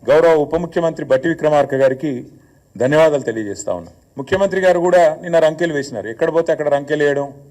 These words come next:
అచ్చోసిన ఆంబోతులాగా నోరేసుకొని వాగడం ఆయనకు అలవాటు. ఆయన ముఖ్యమంత్రి అయినాక కూడా ఆయన పద్ధతి మారతలేదు. వారికి కూడా నేను విజ్ఞప్తి చేస్తా ఉన్నా, ముఖ్యమంత్రి గారు, దయచేసి మీరు సొల్లు మాట్లాడే ముందు, నోరు తెరిచే ముందు మీ సహచరుడు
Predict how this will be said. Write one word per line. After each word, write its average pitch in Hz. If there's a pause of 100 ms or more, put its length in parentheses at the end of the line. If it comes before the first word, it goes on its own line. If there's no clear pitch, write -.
(380)
అచ్చోసిన 151
ఆంబోతులాగా 143 (580)
నోరేసుకొని 147
వాగడం 139 (340)
ఆయనకు 147
అలవాటు. 139 (320)
ఆయన 135
ముఖ్యమంత్రి 170
అయినాక 165
కూడా 165
ఆయన 156
పద్ధతి 143
మారతలేదు. 131 (240)
వారికి 156
కూడా 190
నేను 175
విజ్ఞప్తి 147
చేస్తా 135
ఉన్నా, 120
ముఖ్యమంత్రి 120
గారు, 92 (220)
దయచేసి 190
మీరు 175
సొల్లు 170
మాట్లాడే 165
ముందు, 123
నోరు 139
తెరిచే 139
ముందు 104 (640)
మీ 165
సహచరుడు 175